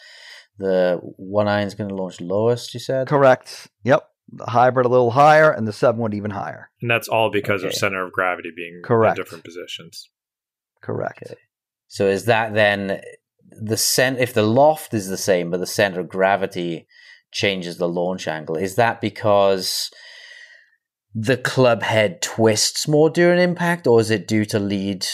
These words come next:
Speaker 1: lead deflection?
Speaker 2: Here you're talking about center strike, right?
Speaker 1: Yeah.
Speaker 2: So we're, if we're talking robots hitting at the ball in the center strike,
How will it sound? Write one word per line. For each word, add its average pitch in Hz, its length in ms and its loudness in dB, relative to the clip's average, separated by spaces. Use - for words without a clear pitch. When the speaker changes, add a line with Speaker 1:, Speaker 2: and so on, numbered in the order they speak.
Speaker 1:
lead 104 260 0
deflection? 95 720 -2
Speaker 2:
Here 165 120 2
you're 175 80 6
talking 190 120 0
about 151 180 4
center 147 340 2
strike, - 640 0
right? 117 200 2
Speaker 1:
Yeah. 80 40 -6
Speaker 2:
So 123 140 -6
we're, 117 120 -2
if 123 120 -6
we're 123 60 -2
talking 139 260 2
robots 127 480 6
hitting 135 160 -2
at 123 60 -6
the 131 60 -6
ball 123 140 0
in 113 60 -4
the 110 40 -8
center 110 280 -2
strike, 156 540 2